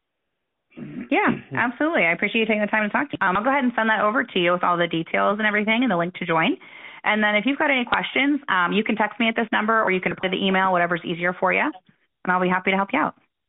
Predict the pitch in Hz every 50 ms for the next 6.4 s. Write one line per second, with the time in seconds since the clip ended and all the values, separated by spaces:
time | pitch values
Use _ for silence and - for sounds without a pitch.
0 | _ _ _ _ _ _ _ _ _ - 170 143 131 - 131 - _ _ _ _
1 | _ _ _ _ _ _ _ _ _ _ _ _ _ _ _ _ _ _ _ _
2 | _ _ - 160 214 233 240 277 320 - 160 147 - 139 135 - _ - 139 143
3 | 143 - - 185 196 233 254 - - 240 240 - 202 170 165 165 - _ - -
4 | 208 226 262 269 - _ _ - 208 196 202 202 214 208 - 220 185 160 - _
5 | _ _ _ _ - _ _ _ _ _ _ _ _ _ _ _ _ _ _ _
6 | _ _ _ _ _ _ - 220